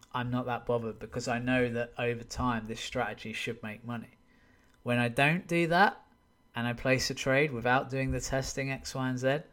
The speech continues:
I don't have a lot of confidence. That can lead to mistakes, that can lead to getting money out at the wrong time, and my God, have I done that a few times and wish I hadn't.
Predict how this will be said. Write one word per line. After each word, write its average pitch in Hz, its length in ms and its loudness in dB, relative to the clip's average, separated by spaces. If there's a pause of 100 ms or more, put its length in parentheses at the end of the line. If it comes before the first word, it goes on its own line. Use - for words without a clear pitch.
(500)
I 123 100 -2
don't 135 240 0
have 123 240 -2
a 113 40 -2
lot 113 160 0
of 104 120 -8
confidence. - 800 -12 (540)
That 147 280 -2
can 165 240 -4
lead 156 240 0
to 151 120 -8
mistakes, 131 580 -2
that 117 200 -4
can 123 140 -10
lead 123 220 -4
to 117 160 -8
getting 117 360 -2
money 113 240 -2
out 113 200 -2
at 110 60 -8
the 107 80 -10
wrong 117 260 -2
time, 113 340 -2
and 104 100 -8
my 127 200 0
God, 123 260 0
have 113 140 -4
I 110 80 -2
done 110 300 -4
that 110 180 -6
a - 20 -16
few 104 240 -14
times 101 400 -10
and - 100 -14
wish 107 220 -10
I 101 40 -8
hadn't. 104 320 -10